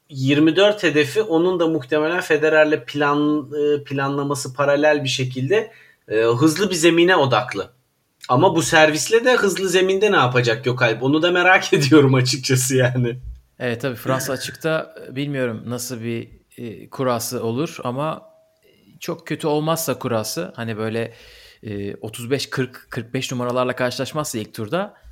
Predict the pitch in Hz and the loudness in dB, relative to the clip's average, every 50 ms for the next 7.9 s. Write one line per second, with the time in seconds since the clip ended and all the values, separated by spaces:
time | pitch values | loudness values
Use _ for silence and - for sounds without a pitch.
0 | - - 117 110 104 98 - - 135 143 143 143 147 135 - 151 - - - 143 | -10 -8 -6 -6 -6 -6 -6 -4 -4 -2 -2 -2 -4 -4 -6 -8 -14 -10 -6 -2
1 | 160 151 127 120 120 151 160 - 131 131 135 - - 143 143 139 123 135 135 151 | 0 0 0 0 0 -2 -4 -4 -4 -8 -10 -8 -6 -6 -4 -4 -4 -4 -4 -4
2 | 175 175 - - _ 135 139 - - 175 160 185 196 202 190 175 - - 120 113 | -6 -8 -12 -18 _ -14 -12 -6 -4 -2 0 0 0 0 -2 -4 -4 -6 -6 -4
3 | 107 104 - - 104 95 104 135 180 - - - - - - _ _ _ _ _ | -4 -6 -6 -6 -6 -8 -8 -8 -12 -14 -16 -18 -20 -20 -20 _ _ _ _ _
4 | - 170 175 147 123 123 - - - 147 151 151 - - - 143 151 165 - - | 0 2 2 2 0 -2 -4 -6 -4 -4 -4 -4 -6 -10 -8 -6 -6 -6 -6 -8
5 | - - - 127 131 131 143 151 151 151 - - - - - _ _ _ _ _ | -10 -6 -4 -4 -4 -2 -2 -2 -2 -2 -4 -6 -12 -18 -20 _ _ _ _ _
6 | _ _ _ - 131 135 139 139 123 113 - 160 - - 147 - - - 139 143 | _ _ _ -8 -6 -4 -4 -4 -6 -6 -8 -8 -6 -6 -6 -6 -4 -2 0 0
7 | 143 139 135 135 135 139 135 139 131 131 135 123 123 120 117 120 120 - | 2 2 2 0 0 -2 -2 -2 -2 -2 -2 -4 -6 -10 -12 -14 -16 -18